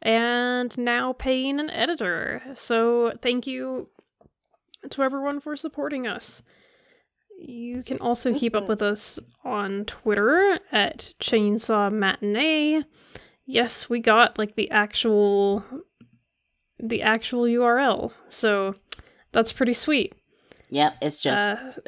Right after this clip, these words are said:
Speaker 3: how, how you would spell chainsaw matinee. It's not chainsaw manatee. <laughs> Um,
Speaker 1: <laughs> Yes, so, okay, go, go keep up with us. Oh,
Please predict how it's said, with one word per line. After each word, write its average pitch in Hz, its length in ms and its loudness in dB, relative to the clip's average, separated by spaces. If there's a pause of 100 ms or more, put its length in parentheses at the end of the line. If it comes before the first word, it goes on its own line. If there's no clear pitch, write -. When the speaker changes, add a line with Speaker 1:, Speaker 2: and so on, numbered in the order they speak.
(100)
Speaker 3:
how, 139 380 2
how 127 160 2
you 135 160 2
would 143 160 2
spell 151 260 4
chainsaw 156 600 4
matinee. 151 680 -2 (260)
It's - 240 -10
not 135 260 2
chainsaw 160 540 6
manatee. 139 760 0 (500)
<laughs> - 560 4
Um, 151 380 4 (120)
Speaker 1:
<laughs> 233 240 -4 (1600)
Yes, 247 540 0
so, 247 540 6 (440)
okay, - 380 -10 (140)
go, 285 260 6 (260)
go 277 140 4
keep 330 240 4
up 403 140 8
with - 160 0
us. - 300 -6 (1400)
Oh, 262 400 -8